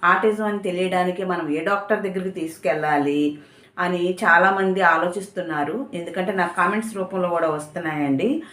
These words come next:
ఆటిజం పిల్లలు ఉన్నప్పుడు వీడియోస్ చేయడము చాలా కష్టం అండి. టైమ్ అంతా వాళ్ళతోనే మనకి సరిపోతుంది. అన్-,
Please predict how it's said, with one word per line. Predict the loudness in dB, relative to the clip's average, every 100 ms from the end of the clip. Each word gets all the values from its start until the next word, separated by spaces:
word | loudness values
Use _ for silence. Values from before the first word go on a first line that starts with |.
| -20 -12 0
ఆటిజం | 2 2 2 0
పిల్లలు | 0 2 4 4
ఉన్నప్పుడు | 2 -2 -2 -2 -2
వీడియోస్ | -2 0 0 -2 -4 -2
చేయడము | -2 0 -2 0 0 0 -4 -16 -4
చాలా | 2 4
కష్టం | 4 2 -4 -6 -2
అండి. | 0 0
టైమ్ | 0 0 0
అంతా | 0 4 6
వాళ్ళతోనే | 6 6 4 0 0 2 2
మనకి | 2 0 0
సరిపోతుంది. | -2 -4 0 -2 -2 -2 -4 -8 -16 -16 -8
అన్-, | -2 -2